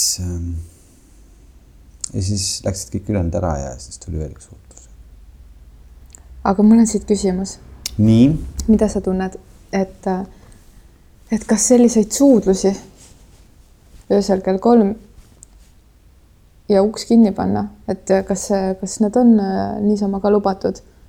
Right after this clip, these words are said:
Speaker 2: Et ei pea midagi järgnema ja oli lihtsalt tunne ja tuju? Või see seab selle teise poole ikkagi mingisugusesse olukorda?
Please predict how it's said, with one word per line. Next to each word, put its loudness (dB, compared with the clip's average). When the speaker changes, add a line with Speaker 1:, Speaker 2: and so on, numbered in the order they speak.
Speaker 2:
Et -4
ei 0
pea 0
midagi -2
järgnema -2
ja -4
oli -2
lihtsalt -8
tunne -4
ja -4
tuju? -2
Või 4
see 0
seab 2
selle 2
teise 4
poole 2
ikkagi -2
mingisugusesse -2
olukorda? -2